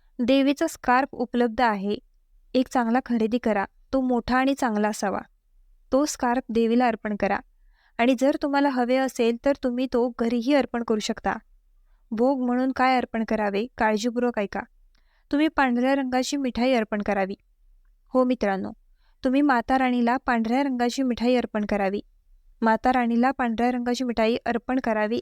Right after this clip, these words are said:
आणि माता राणीसमोर बसवून माता राणीला तुमची समस्या सांगा की, "मला लग्न करण्यात ही समस्या येत आहे. जर माझ्या मार्गात ही अडचण येत असेल, तर ती दूर करा."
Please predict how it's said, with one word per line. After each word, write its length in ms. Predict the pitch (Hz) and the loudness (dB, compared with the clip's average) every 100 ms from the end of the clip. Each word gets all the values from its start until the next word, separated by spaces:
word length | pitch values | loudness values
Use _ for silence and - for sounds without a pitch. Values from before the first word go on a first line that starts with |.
| - | -2
आणि 300 | 247 254 240 - _ _ _ | 0 0 -2 -8 _ _ _
माता 320 | 240 233 254 | 0 2 2
राणीसमोर 500 | 311 277 254 262 247 | 0 2 0 0 0
बसवून 440 | 247 233 - 240 220 - - | 0 -2 0 -2 -2 -8 0
माता 360 | 226 214 254 | 2 2 2
राणीला 400 | 262 240 233 233 | 2 2 2 2
तुमची 380 | 262 254 226 269 | 0 -2 -2 -4
समस्या 400 | 269 240 220 247 | -2 -2 -2 -2
सांगा 280 | 240 202 190 - _ _ - _ _ _ _ - | -2 -2 -4 -8 _ _ -20 _ _ _ _ 2
की, 60 | |
"मला 300 | 254 254 262 | 4 4 4
लग्न 280 | 277 240 262 | 2 0 -2
करण्यात 320 | 277 240 226 254 _ _ _ - _ | 0 0 0 -4 _ _ _ -20 _
ही 120 | 269 277 | 0 2
समस्या 440 | 285 240 233 247 | 2 0 0 0
येत 180 | 220 - | 0 0
आहे. 220 | 196 190 - _ _ _ - | -4 -6 -10 _ _ _ -4
जर 160 | 226 262 | 0 2
माझ्या 340 | 254 226 240 | 2 0 0
मार्गात 360 | 269 240 226 254 | 0 0 0 -2
ही 140 | - 262 | 0 0
अडचण 340 | 240 240 269 | 0 0 0
येत 160 | 262 247 | 0 0
असेल, 320 | 240 240 214 - _ _ - | -2 0 -2 -4 _ _ 0
तर 80 | 277 - | 0 0
ती 80 | |
दूर 240 | 269 240 233 | 0 0 0
करा." 220 | - 196 | -2 -4